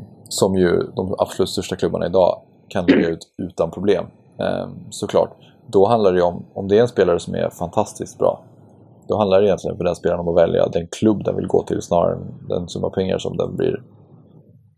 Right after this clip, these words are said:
erbjuden. Eller ja, i och för sig, då blir det ju pengar som är summässigt. Men om man också, också skulle införa någon form av tak då som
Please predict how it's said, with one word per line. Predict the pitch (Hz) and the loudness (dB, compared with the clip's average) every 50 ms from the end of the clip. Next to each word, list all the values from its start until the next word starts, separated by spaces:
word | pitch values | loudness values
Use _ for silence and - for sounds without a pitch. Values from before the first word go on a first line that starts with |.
| _ _ | _ _
erbjuden. | 110 95 85 85 87 87 - 90 87 80 | 2 2 4 4 2 2 2 2 2 4
Eller | 92 101 98 95 | 4 6 6 8
ja, | 90 87 90 | 8 6 6
i | 92 | 4
och | 92 | 4
för | - 101 | 2 2
sig, | 87 | 4
då | 85 92 | 4 2
blir | 87 90 87 87 | 4 4 4 4
det | 87 87 87 92 101 - - 107 | 4 4 4 2 0 -2 -4 -4
ju | 98 - | -6 -2
pengar | - 104 90 87 87 87 85 87 - - - | 0 0 0 2 2 0 0 0 -2 -4 -6
som | - - 95 90 87 | -8 -6 -6 -6 -6
är | |
summässigt. | 87 - - 98 90 85 87 98 95 - - 85 - | -6 -2 0 0 0 2 2 0 0 0 -4 -6 -2
Men | - 87 | 0 2
om | 90 | 4
man | 90 87 | 4 4
också, | 90 - - 95 | 2 0 -4 -4
också | - 107 - - 104 | -4 -4 -4 -4 -6
skulle | - - 95 90 90 | -4 -2 -2 -2 -2
införa | 90 - 92 90 | -2 -2 -2 -2
någon | 90 87 - | -2 -4 -2
form | - 90 | 2 2
av | 87 92 - | 2 4 4
tak | 92 87 85 - - | 2 2 2 0 -4
då | 90 87 | -4 -4
som | 87 - 85 87 87 | -2 -2 -2 -2 -2